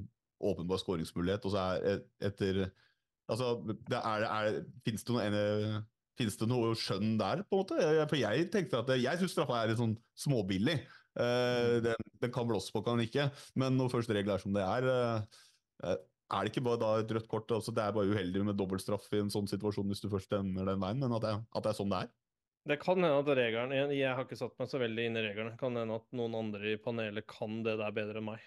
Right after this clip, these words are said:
Speaker 2: men, eh, jeg synes det er straff nok, eh, i seg selv å få en billig straffe imot seg.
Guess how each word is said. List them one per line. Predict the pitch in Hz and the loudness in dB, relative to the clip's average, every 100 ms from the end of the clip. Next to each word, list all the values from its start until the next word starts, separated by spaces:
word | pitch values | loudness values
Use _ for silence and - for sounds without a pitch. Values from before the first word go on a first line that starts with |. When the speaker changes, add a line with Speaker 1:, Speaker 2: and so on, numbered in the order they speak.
| _ | _
Speaker 2:
men, | 123 120 120 | -8 -6 -2
eh, | 120 117 117 | -2 0 -2
jeg | 113 | -4
synes | 113 | -8
det | 123 | -8
er | - | -6
straff | 117 - - | -6 -6 -16
nok, | 110 113 113 - _ _ _ | -12 -8 -8 -8 _ _ _
eh, | 135 120 113 117 | -4 -2 0 -2
i | 117 | -2
seg | 123 110 | -4 -6
selv | - 117 123 131 127 | -2 -2 -2 -2 -4
å | |
få | 117 117 | -2 -2
en | 113 113 | -2 -2
billig | 123 98 98 110 | -4 -4 -6 -6
straffe | 123 - 113 | -6 -6 -4
imot | 110 104 - | -4 -6 -8
seg. | - | -12